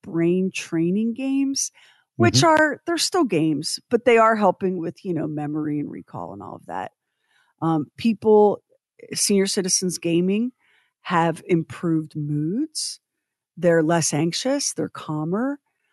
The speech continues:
Speaker 1: Um, their brains are more engaged. It fights off dementia. Like, there are so many benefits to this.
Speaker 2: That's great. I saw a, a woman, and she looked like she was in her late seventies,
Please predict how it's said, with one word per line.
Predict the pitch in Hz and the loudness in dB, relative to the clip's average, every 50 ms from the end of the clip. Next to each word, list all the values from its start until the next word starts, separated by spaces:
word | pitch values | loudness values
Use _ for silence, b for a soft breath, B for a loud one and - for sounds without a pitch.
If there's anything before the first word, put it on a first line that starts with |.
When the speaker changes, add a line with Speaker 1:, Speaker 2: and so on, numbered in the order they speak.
| _ _ _ _ | _ _ _ _
Speaker 1:
Um, | - 151 151 151 147 147 147 - _ | -6 -4 -2 -2 -2 -4 -6 -4 _
their | 180 175 156 | 0 0 0
brains | - - 165 156 160 175 185 - - | 0 -2 0 2 2 2 0 0 -2
are | 190 | -2
more | 180 175 165 165 165 160 | 0 0 0 0 0 0
engaged. | 156 151 143 - - 139 135 143 160 214 233 - - - - - _ _ _ _ _ - | 0 -2 -4 -6 -6 -6 -6 -4 -4 -6 -6 -8 -12 -14 -14 -18 _ _ _ _ _ -4
It | 185 165 - | -4 -4 -4
fights | - - - 196 180 208 - - - | -8 -4 0 0 0 0 0 -2 -2
off | 190 170 170 170 - - _ | -2 -2 -2 -2 -6 -8 _
dementia. | - 170 151 147 147 143 139 135 139 143 175 175 - - - 285 302 320 320 320 - _ _ _ _ _ _ _ _ _ _ | -6 -4 -4 -2 -4 -4 -4 -4 -4 -4 -4 -6 -6 -6 -6 -6 -6 -6 -6 -8 -12 _ _ _ _ _ _ _ _ _ _
Like, | - 233 233 - | -4 -4 0 4
there | 339 370 | 4 4
are | 370 | 6
so | 339 - - - - 202 185 202 240 277 | 4 4 2 2 2 4 4 4 4 4
many | 277 311 311 311 311 311 | 2 2 2 2 2 0
benefits | 269 196 - 127 143 170 214 240 - - 320 311 - - - | 0 -2 -4 -6 -4 -4 -6 -8 -6 -8 -8 -8 -8 -12 -14
to | - 330 | -14 -10
this. | 349 339 349 349 339 - - - - - - _ _ _ _ _ _ _ _ _ _ - | -6 -4 -4 -4 -4 -6 -10 -12 -14 -14 -16 _ _ _ _ _ _ _ _ _ _ -2
Speaker 2:
That's | 131 - - | -2 0 0
great. | - - 147 147 | 4 4 4 6
I | 135 165 170 | 6 4 2
saw | 165 - - 160 143 147 147 - | 2 2 4 6 6 6 6 6
a, | 139 131 131 127 | 6 6 6 6
a | 123 120 | 6 6
woman, | 117 120 123 127 131 151 151 139 - | 6 6 6 4 4 4 2 0 0
and | 117 113 110 107 107 104 | 0 2 2 2 0 -2
she | - - - 120 117 117 117 | -2 -2 0 2 2 2 2
looked | 110 110 110 - - | 2 2 0 4 4
like | 110 104 - | 2 2 4
she | - - | 0 -4
was | 104 95 95 | -4 0 0
in | 107 | 0
her | 101 98 | 0 2
late | 95 98 101 104 | 2 2 0 0
seventies, | - - - 98 95 101 95 92 110 170 220 - - | -4 -4 -2 -2 -2 -2 -4 -6 -6 -8 -10 -12 -20